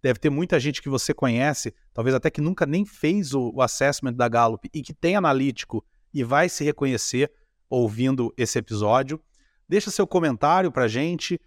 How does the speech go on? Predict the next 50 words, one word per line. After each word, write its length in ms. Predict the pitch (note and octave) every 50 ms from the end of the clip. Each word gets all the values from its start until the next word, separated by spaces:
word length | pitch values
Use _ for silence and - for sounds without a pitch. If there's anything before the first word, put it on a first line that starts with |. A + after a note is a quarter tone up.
| _ _ _ _ _ -
manda 240 | C#3+ F3+ G3 F#3
e-mail 280 | E3 D3+ E3 F3+ G3 F3
pra 180 | - D#3 C3+ A#2
gente, 280 | A#2+ D3 F3 E3 - D#3+
acessa 400 | B2 - - F#3 F#3+ - - F#3+
nossas 360 | F3 E3 - - D#3+ C3 B2+
redes 240 | C3 D#3 D3 - -
sociais, 640 | C#3+ - - - C3 B2 C#3 D#3+ E3 D#3 - - - _ _ _ _ -
faz 160 | D#3 E3 -
contato 400 | - F#3 D#3+ - D#3+ E3 - -
com 80 | -
a 60 | C#3+ A#2+
gente 300 | A#2+ C#3 D3+ - - C3
lá 220 | B2 B2+ C#3 D3 _ _ _ _ _ -
nas 160 | B2 A#2 A#2+
nossas 340 | C#3 C3+ - - C#3 A2+ G#2
redes 220 | A2+ B2+ A#2+ -
sociais 460 | B2+ A#2+ - - F3+ E3+ G#3 A3+ - - - _ _ _ _ _ _ -
e 200 | G#3+ A#3+ C#4 D4 _ _ _ _ _ _ _ _
considere 640 | - F#3+ G#3 G3+ - - B3 E3+ D#3+ D#3+ F3+ G3+ G#3+
nos 180 | G3+ F#3 D#3 C#3+
apoiar 500 | E3 E3 - F#3 E3 C#3 C3 C#3 D#3+ F3+
no 80 | F3
Apoia-se, 600 | D3+ C3 - - C#3+ C3+ C#3+ D3+ E3 E3 - - D#3
ó, 120 | C3 A2+ -
tá 100 | - A#2+
aqui 160 | A#2 - C#3
embaixo 340 | B2+ B2 B2 B2+ - - B2
o 40 |
Q 120 | - - C3+
R 120 | A#2+ A2 -
Code, 480 | - A#2+ A#2+ B2+ C#3 C#3 C3+ D#3+ D#3+ - _ _ _ -
apoia 580 | A#2+ A#2 - _ - C#3 C#3 D3+ D#3 E3 E3 D#3+
ponto 360 | _ - C#3+ C#3 B2 - C#3
S 220 | B2+ - - -
E 240 | C3 A#2+ B2 C#3 D#3 - - - _ _ _
barra 260 | - B2 C3 B2+ C3 C3+
T 140 | - D3
P 140 | A#2 - C#3+
S, 440 | C3 B2 B2+ C#3+ F3 - - F#3 - _ _ - _ _
que 120 | - - G#3
lá 200 | E3 C#3+ C#3+ D#3+
você 240 | D#3+ E3 - - D#3
vai 140 | D#3 D#3+ D3+
ter 160 | - - D#3
uma 140 | D#3+ D#3 -
série 220 | - - A3+ C#4
de 120 | A3 G#3+
outros 180 | G#3+ G#3 - -
benefícios 760 | D#3+ E3+ D#3 B2+ - - C#3+ D#3 F3+ F3 - - F#3+ - -